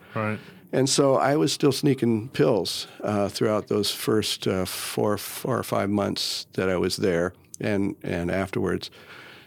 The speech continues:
Speaker 2: And then, um, February of nineteen eighty-six, I moved home, and I knew I was,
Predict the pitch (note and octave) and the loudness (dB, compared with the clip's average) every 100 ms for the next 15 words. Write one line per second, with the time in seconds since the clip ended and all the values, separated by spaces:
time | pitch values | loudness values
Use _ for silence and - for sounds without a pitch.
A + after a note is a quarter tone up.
0 | - - A2 A2 A#2 A2+ A2 B2+ G#2 G2+ | -8 -2 2 4 4 4 2 2 2 2
1 | G2 G2 - C3 B2 A#2+ A2 G#2+ G2+ G#2+ | 2 0 -2 0 4 6 6 4 2 0
2 | G2+ F#2 - - - A#2 A2 - A2 F#2+ | 0 0 -4 -6 -2 0 0 2 2 2
3 | G#2+ - A#2 F#2+ - - - - - - | 0 0 2 0 -2 -6 -8 -10 -12 -4
4 | F#2+ G2 G2+ A2+ A#2 G#2+ - A#2+ A#2 G#2+ | 0 2 2 2 2 2 -2 0 2 4
5 | G#2 - G2 A2+ B2+ D#3 D#3 C3+ A#2+ A#2 | 2 0 2 4 6 8 8 6 4 2
6 | G#2+ | -2